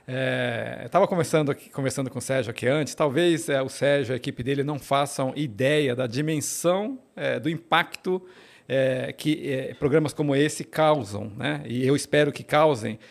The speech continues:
porque, é, tem muita coisa, como o Sérgio falou, que a gente não tem ideia, né? E ele tá prestando um serviço de, é, utilidade pública, porque nós vamos levar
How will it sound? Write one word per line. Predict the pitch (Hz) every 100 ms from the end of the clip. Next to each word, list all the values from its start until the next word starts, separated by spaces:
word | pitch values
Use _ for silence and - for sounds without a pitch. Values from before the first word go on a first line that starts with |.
| - - -
porque, | 135 123 - 139 147 151 147 139 127 127 -
é, | 127 123 127 123 120
tem | 165
muita | 165 202
coisa, | 170 165 143
como | 143
o | 123
Sérgio | 139 120
falou, | - 117 143 156 147
que | - 135 135 127 -
a | 113
gente | 143 -
não | 139 156
tem | 156 160 -
ideia, | 160 135 151 127 113 117
né? | 135 143 127
E | 120 143 147 120 123
ele | 147 147
tá | 160
prestando | 170 - 165 165
um |
serviço | 165 165 135 160 165 139
de, | 143 165 165 147 - - - _
é, | - 127
utilidade | 175 165 175 170
pública, | 190 160 135 120 117 _ -
porque | 123 139
nós | 135 131
vamos | 147 151
levar | 151 151 90 135 156 147